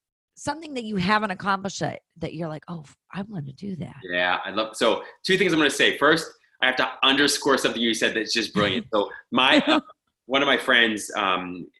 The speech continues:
Speaker 2: she was an executive producer for the Oprah Winfrey Show for, like, twenty-five years, okay? And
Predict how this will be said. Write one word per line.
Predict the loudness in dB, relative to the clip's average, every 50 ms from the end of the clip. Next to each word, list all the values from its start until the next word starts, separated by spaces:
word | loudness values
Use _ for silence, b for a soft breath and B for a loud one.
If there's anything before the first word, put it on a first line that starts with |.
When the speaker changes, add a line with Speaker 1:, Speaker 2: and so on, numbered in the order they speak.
| b b b
Speaker 2:
she | -8 -6
was | -4 -2 0
an | 0 -2 -2
executive | 0 -2 -2 -2 -2 -8 -10 -8
producer | -2 0 0 0 0 0 -2 -2 -2 -4 B B B B B _ _ _
for | _ -4 -2
the | -2 -2
Oprah | -2 -4 -4 -4 -4 -4
Winfrey | -4 -6 -6 -6 -6
Show | -4 -4 -4 -6
for, | -6 -6
like, | -8 -8 -8
twenty-five | -8 -10 -10 -8 -6 -6 -6 -6 -6
years, | -8 -10 -10 -12
okay? | -8 -6 -4 -4 -4 B B B B B B _
And | 0 2 2 0